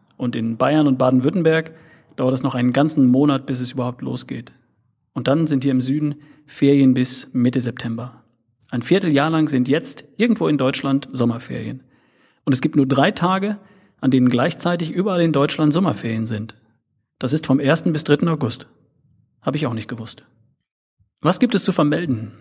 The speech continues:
Nächste Woche am Dienstag, den achtundzwanzigsten Juni, bin ich in Köln beim Detox Talk.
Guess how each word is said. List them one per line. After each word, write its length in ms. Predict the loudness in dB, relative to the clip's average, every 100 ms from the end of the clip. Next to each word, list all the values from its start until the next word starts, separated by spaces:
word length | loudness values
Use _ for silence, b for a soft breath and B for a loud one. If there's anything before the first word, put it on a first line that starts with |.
| b b b _
Nächste 320 | -2 0 0
Woche 160 | 0 0
am 220 | 2 2
Dienstag, 480 | 2 0 0 -2 0
den 500 | -2 0 0 -2 -2 -4
achtundzwanzigsten 680 | -4 -2 0 0 0 0
Juni, 360 | 0 2 2 2
bin 120 | 0
ich 100 | -2
in 140 | -6
Köln 380 | -2 0 2 2
beim 320 | 2 0 0
Detox 400 | -2 -6 -8 -8
Talk. 420 | -8 -8 -8 -12